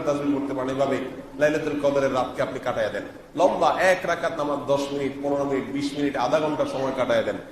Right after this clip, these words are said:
এভাবে দুই রাকাত, চার রাকাত, ছয় রাকাত নফল নামাজ পড়েন। এটা হলো লাইলাতুল কদরের নামাজ। বিশেষ কোনো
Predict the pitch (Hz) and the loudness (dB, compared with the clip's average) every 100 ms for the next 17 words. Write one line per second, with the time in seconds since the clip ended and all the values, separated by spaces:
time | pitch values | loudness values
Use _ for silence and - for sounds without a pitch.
0 | - - - 165 165 156 143 135 131 - | -18 -14 -4 0 0 0 2 2 2 -2
1 | 127 120 117 113 - 120 113 107 110 117 | -2 -2 -2 -4 -2 -2 -2 -4 -6 -6
2 | 117 107 104 - 95 98 - - - 160 | -4 -4 -6 -6 -6 -6 -8 -16 -10 -2
3 | 185 190 170 160 147 139 127 131 123 117 | 0 0 0 0 -2 -2 -2 0 0 -2
4 | 110 95 - - - 139 143 156 147 143 | -2 -4 -6 -16 -10 -2 0 0 -2 0
5 | 143 139 113 | 4 4 2